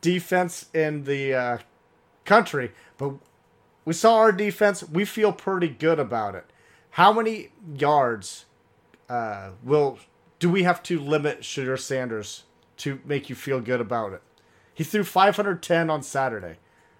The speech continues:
I mean, is the goal just to hold him under three hundred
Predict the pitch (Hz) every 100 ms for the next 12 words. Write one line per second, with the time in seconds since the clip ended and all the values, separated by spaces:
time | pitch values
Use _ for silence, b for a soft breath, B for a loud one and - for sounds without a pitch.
0 | b b - 156 147 - - 135 151 175
1 | 170 - 143 160 160 156 139 - 139 147
2 | 139 151 226